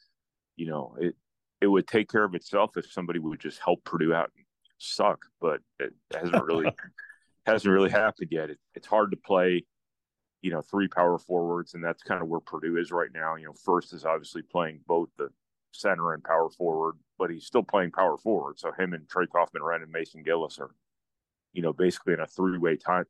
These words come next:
Speaker 1: timeshare there, um, essentially. Um, y-, you know, Camden Heide and, and Myles Colvin have been sort of, uh, alternating in terms of who plays slightly more minutes, um,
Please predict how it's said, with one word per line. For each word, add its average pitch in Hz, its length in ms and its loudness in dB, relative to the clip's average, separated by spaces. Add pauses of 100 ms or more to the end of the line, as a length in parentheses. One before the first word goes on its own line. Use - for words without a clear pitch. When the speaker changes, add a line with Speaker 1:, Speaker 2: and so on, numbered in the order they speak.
Speaker 1:
timeshare 90 540 -2
there, 71 280 -10 (180)
um, 71 500 -8
essentially. 76 600 -2 (1120)
Um, 85 460 0 (880)
y-, 92 180 -12
you 98 140 -2
know, 87 100 0
Camden 90 400 0
Heide 87 400 0 (120)
and, 90 200 -8 (220)
and 85 340 -6
Myles 87 320 0
Colvin 87 460 0
have 80 260 -2
been 80 200 -6
sort 85 320 -4
of, 73 140 -8
uh, 78 240 -4 (960)
alternating 87 680 0
in 85 80 -6
terms 80 260 -8
of 78 80 -8
who 92 180 0
plays 82 400 0
slightly - 560 -2
more 92 220 2
minutes, 95 480 -4 (100)
um, 78 360 -6